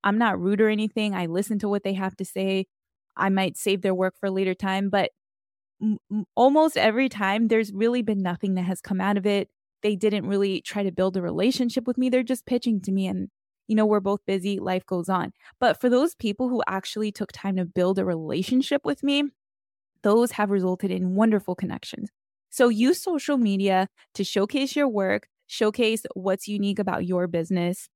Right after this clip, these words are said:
and to build authentic connections. Please do not cold pitch in the D Ms unless someone specifically says that they're looking for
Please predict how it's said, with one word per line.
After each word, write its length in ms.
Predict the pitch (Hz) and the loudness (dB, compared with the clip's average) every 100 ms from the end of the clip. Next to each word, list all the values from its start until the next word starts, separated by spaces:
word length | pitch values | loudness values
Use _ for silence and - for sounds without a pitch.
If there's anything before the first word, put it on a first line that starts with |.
| _ _ _ _ _ _ _ | _ _ _ _ _ _ _
and 180 | 185 185 | -2 -2
to 120 | 185 | -2
build 360 | 175 196 214 220 | -2 0 0 0
authentic 520 | 202 196 190 180 202 - | -4 -2 -2 -2 -4 -4
connections. 560 | 190 185 180 202 196 | -2 -2 -2 -4 -4
Please 300 | - 247 247 | -2 0 2
do 100 | 208 | 2
not 200 | 202 175 - | 2 0 -4
cold 300 | - 208 202 | 0 0 2
pitch 260 | 185 180 - | -2 -2 -2
in 140 | 190 | 0
the 80 | 190 | 0
D 180 | 185 185 | -2 -2
Ms 320 | 180 - - _ _ - | -2 -4 -8 _ _ -6
unless 360 | 208 202 226 254 | -2 2 2 2
someone 360 | 262 240 233 | 2 2 2
specifically 760 | 226 - 190 196 - 208 220 208 | 0 -4 -2 -2 -2 -4 -2 -4
says 420 | - 180 190 202 _ _ _ - | 0 0 2 0 _ _ _ -2
that 140 | 202 | 0
they're 160 | 202 190 | 2 2
looking 580 | 180 180 196 196 202 202 - | 2 0 0 -2 -2 -2 -6
for 580 | - 196 190 185 180 | -6 0 2 2 0